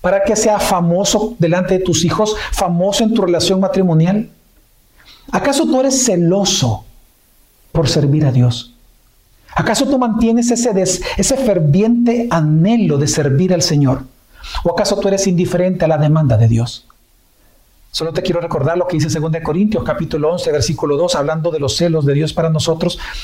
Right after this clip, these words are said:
y nosotros para con Él. Dice, "El celo que siento", dice el apóstol Pablo, "por ustedes proviene de Dios, pues los tengo prometidos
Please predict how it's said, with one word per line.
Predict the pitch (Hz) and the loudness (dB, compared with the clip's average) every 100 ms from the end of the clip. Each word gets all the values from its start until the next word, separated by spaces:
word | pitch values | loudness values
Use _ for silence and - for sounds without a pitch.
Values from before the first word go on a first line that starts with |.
| - | -6
y | 180 160 | 0 2
nosotros | 156 156 180 175 | 2 0 -2 0
para | 165 160 | 0 0
con | 143 | 2
Él. | 151 175 | 2 2
Dice, | 151 170 208 202 - - - _ _ - | 2 2 0 -2 -6 -12 -20 _ _ -2
"El | 202 180 | 0 0
celo | - - 269 311 | 0 0 0 2
que | 302 277 | 2 0
siento", | 269 226 196 175 | 0 0 2 0
dice | 190 | 0
el | 202 | 2
apóstol | 196 196 208 202 | 2 2 0 -2
Pablo, | 185 147 147 151 151 - - | -2 0 0 0 -4 -12 -2
"por | 214 | 0
ustedes | 233 240 240 208 175 - | 0 0 0 0 0 0
proviene | 180 175 170 226 269 202 | 0 2 2 2 2 2
de | 143 | 2
Dios, | 117 110 92 - - _ _ _ _ - _ _ | 2 2 0 -4 -16 _ _ _ _ -20 _ _
pues | 135 135 | -2 0
los | 156 151 | 0 0
tengo | 190 196 196 | 0 0 0
prometidos | 190 170 160 160 247 262 165 185 | 0 2 0 2 2 2 0 0